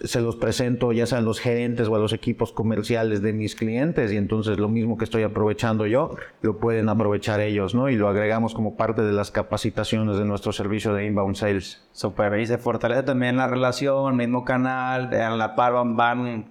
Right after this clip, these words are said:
Speaker 2: en el mismo tema y platican de lo
Speaker 1: Correcto.
Speaker 2: mismo ahora, y eso es el que más rápido se llegan a las metas.
Speaker 1: Por ejemplo, este tema de, de nuestra versión del Product Launch Formula es algo que estamos implementando nosotros y haciendo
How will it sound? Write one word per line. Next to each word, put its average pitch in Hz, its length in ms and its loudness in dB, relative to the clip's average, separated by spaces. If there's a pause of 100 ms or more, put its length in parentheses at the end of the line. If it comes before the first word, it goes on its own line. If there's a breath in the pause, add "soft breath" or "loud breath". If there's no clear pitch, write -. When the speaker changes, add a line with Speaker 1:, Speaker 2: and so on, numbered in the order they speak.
(140)
Speaker 2:
en 113 180 -2
el 117 40 0
mismo 151 300 0
tema 156 320 2
y - 20 0
platican 120 480 -2
de 151 120 0
lo 117 100 0
Speaker 1:
Correcto. 143 260 0
Speaker 2:
mismo 117 180 2
ahora, 127 300 2
y 117 100 0
eso 113 180 0
es 131 40 0
el 143 80 -2
que 131 100 -2
más 120 140 0
rápido 120 300 0
se 110 80 -2
llegan 107 340 0
a 104 120 -2
las 98 260 0
metas. 110 140 2
Speaker 1:
Por 113 120 2
ejemplo, 143 300 2
este 151 180 0
tema 147 320 0
de, 120 220 2
de 113 260 -2
nuestra 123 540 -2
versión 127 480 0
del 123 160 2
Product 127 340 2
Launch 123 260 0
Formula 139 520 0
es 113 100 -2
algo 120 220 0
que 120 60 0
estamos 120 360 -2
implementando 113 800 0
nosotros 131 480 2
y 113 60 2
haciendo 117 340 0